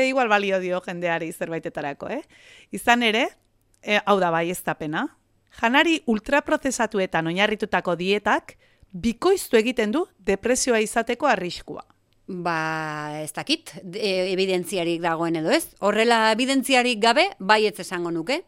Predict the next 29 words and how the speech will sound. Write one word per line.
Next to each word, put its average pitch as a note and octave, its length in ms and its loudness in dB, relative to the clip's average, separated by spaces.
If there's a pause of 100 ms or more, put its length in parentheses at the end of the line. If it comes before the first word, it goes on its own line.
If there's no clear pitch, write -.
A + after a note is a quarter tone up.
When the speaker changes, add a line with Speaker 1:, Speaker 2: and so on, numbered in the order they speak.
(140)
Speaker 2:
ezta? G3 300 -6
Ba, E3+ 280 -6
e, E3 240 -6
mm, E3 600 -10
izan A3+ 400 -2
ditzaketela, F#3+ 1000 0 (440)
ezta? A3 280 -2 (220)
Ondorio F#3+ 600 0
psikologikoak F#3 800 -2
ere, G#3+ 240 -2 (340)
horrelako F#3 540 -6 (280)
janariek. A3+ 600 -10
Speaker 1:
Ba, E3+ 320 -2
badaude G#3 460 6
ikerketa G#3 420 0
pila G#3 260 0
bat G3+ 200 2
erlazioa G3+ 540 0
badagoela G3 520 0
erakusten G3 560 -6
duena, B3 220 -4
ezta? C#4+ 240 -6
Janari G#3+ 340 -4
ultraprozesatuak G3+ 880 -6
eta F#3+ 180 -6
depresioaren F#3+ 680 -6
artean, G#3 500 -4
kontrakoa A3 500 -2
ere F3+ 160 -2